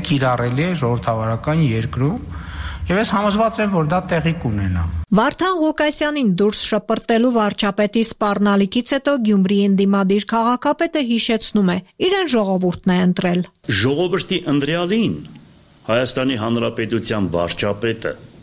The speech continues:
Speaker 3: եթե ասում է՝ "Դուրս շպրտվի Հայաստանի Հանրապետության վարչապետը", վեց անգամ քաղաքապետ ընտրված մարդուն,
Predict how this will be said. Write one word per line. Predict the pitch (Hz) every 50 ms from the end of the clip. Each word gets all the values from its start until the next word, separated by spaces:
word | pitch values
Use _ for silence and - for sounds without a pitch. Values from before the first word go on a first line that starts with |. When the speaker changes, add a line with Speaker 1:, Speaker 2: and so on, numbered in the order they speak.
| - - - - - - - - - - - - - - - - - - - - - - - - - 240 - - - - - - - - - - - - - -
Speaker 3:
եթե | - - 113 117 117 131 127
ասում | 135 131 - - 135 131
է՝ | 131 123 127
"Դուրս | - - 110 117 123 - -
շպրտվի | - - 110 - - 110 104 92 92 - - 120 101
Հայաստանի | - 90 90 92 95 92 - - 101 101 98 90
Հանրապետության | 76 85 90 90 87 90 82 - 92 85 92 87 85 - 87 82 78 73
վարչապետը", | 78 78 76 - - - 85 82 - - 151 156 151 - 76 71 78 80 90 80 -
վեց | 117 135 139 139 - 131
անգամ | 113 107 - 120 107 98 -
քաղաքապետ | - 90 92 85 95 95 - - 92 90 - 95 90 - -
ընտրված | 98 90 85 87 85 82 85 82 80 -
մարդուն, | 92 82 78 73 - - - 104 98 87 76